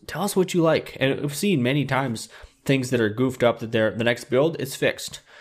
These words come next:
you know, feature-wise and also bugs, of course.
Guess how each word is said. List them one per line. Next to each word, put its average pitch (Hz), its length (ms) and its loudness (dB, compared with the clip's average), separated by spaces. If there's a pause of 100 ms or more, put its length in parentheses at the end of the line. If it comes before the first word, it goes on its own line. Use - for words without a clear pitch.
(260)
you 120 120 -4
know, 104 400 0
feature-wise 117 760 2
and 104 100 -2
also 98 240 -2
bugs, 101 360 0
of - 100 -18
course. - 380 -8